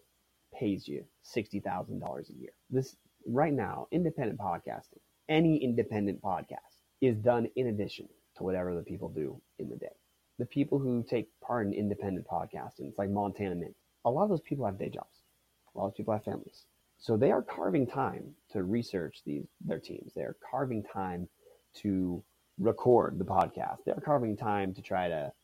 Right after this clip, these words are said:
practice their performance, which all that means. These are people who really care about their team or their subject getting exposure and being good. So i-, if you're listening to this podcast, you're, you're in the same boat as us. But we record this podcast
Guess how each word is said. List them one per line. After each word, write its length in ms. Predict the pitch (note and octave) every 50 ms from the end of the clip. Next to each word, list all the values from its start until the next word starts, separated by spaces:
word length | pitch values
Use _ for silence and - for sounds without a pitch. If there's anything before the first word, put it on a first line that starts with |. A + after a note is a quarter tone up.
| _ _ _
practice 300 | - A2+ G#2 G2 G2+ G2
their 120 | F#2+ F#2 -
performance, 420 | - - - E2+ B2 A2 - -
which 160 | - C3+ C#3 - -
all 180 | B2+ D#3 G#3 A3
that 160 | G#3+ F3+ D#3
means. 320 | F3 D3+ - - - _ _ - -
These 240 | C3 C#3 F3 F3+ A3+
are 80 | B3
people 320 | G#3 - F3+ E3+ F3 E3 D3+
who 340 | C3+ C3+ C3 B2+ A#2+ A#2 -
really 260 | G2+ G#2+ A#2 A2+ G#2+
care 380 | G2+ - G#2 F#2+ E2 - - - _ _ _ _ -
about 440 | G2 F#2 F#2+ F#2+ F2+ F2+ F2 F2 - - _ _ _ _ _ _ _ _ _ -
their 260 | - G#2+ A2 G#2+ G#2+
team 440 | G#2 - - A2+ G2 E2 - - - - -
or 140 | - F#2+ F#2+
their 180 | F2 F2 F2+
subject 580 | - - - - G2+ F#2 A#2 B2+ - - - - _ _ _ - - -
getting 240 | A#2 G#2+ F#2+ F2 D#2+
exposure 400 | - - - - F#2+ F#2 - -
and 100 | D2+ C#2+
being 220 | D#2+ D#2 D2+ D2+
good. 220 | C#2+ C#2+ - - -
So 200 | - - G2+ G#2+
i-, 140 | B2 C3+ C3+ -
if 120 | C3+ -
you're 100 | A3 A#3+
listening 280 | B3 C#4+ A#3 - D#3+ C3
to 60 | A#2
this 80 | - -
podcast, 460 | C3+ C3+ B2+ A#2+ - A#2+ A2+ A2+ - -
you're, 260 | E3+ F3+ E3+ E3+ - -
you're 220 | C3 C#3 E3 D#3+
in 160 | - D#3+ D#3
the 60 | B2+
same 260 | B2 - F#3+ D#3 A#2+ A#2
boat 260 | A2 C#3 E3 D#3 A#2+
as 120 | G2+ -
us. 300 | E2 - - - - - _ _ _ _ _ _ _ _ _ _ _ _ _ _ _ - -
But 140 | C3+ D3+ D3
we 220 | D3+ D3+ F#3 A3+
record 400 | G#3 F3 D3+ - F#3 G3+ G3+ D#3
this 100 | C3 A#2+
podcast 520 | - C3 C#3 D3 D3 C#3+ B2 A#2+ A2+ A2